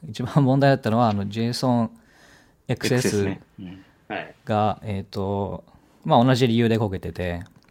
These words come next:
Speaker 3: ええ。
Speaker 1: で、まあ、メーリングリストとかでは指摘されてたんだけど、まあ、作者のマーク・リーマンはこの変更に、が意味がないと主張していて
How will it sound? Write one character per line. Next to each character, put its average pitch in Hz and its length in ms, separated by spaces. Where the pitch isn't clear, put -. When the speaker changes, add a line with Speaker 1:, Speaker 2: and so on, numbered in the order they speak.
Speaker 3:
え - 60
え。 - 220
Speaker 1:
で、 120 120
ま 123 200
あ、 95 60
メ 135 100
ー - 20
リ 170 100
ン 170 40
グ 175 80
リ 170 100
ス 170 120
ト 120 380
と - 200
か 120 140
で 123 100
は 110 300
指 120 140
摘 - 20
さ 120 80
れ 120 80
て - 100
た 110 80
ん 101 60
だ 98 100
け 95 60
ど、 98 240
ま 98 400
あ、 - 40
作 120 200
者 110 100
の 101 100
マ 107 100
ー 107 60
ク・ 120 100
リ 113 80
ー 107 40
マ 101 120
ン 98 40
は 101 80
こ 107 80
の 110 100
変 110 160
更 107 200
に、 101 280
が 104 140
意 123 80
味 120 120
が 104 100
な 107 80
い 104 60
と 90 200
主 - 80
張 101 160
し - 80
て 107 100
い 90 80
て 92 320